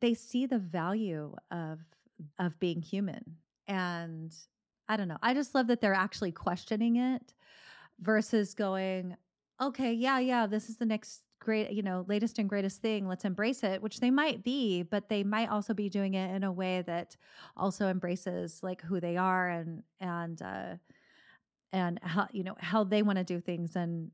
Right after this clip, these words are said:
and having things be imperfect. Oh, wow. I love imperfection. So good.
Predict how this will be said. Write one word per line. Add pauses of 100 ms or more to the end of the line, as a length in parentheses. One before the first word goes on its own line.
and (240)
having
things
be
imperfect. (320)
Oh, (140)
wow.
I
love
imperfection.
So
good.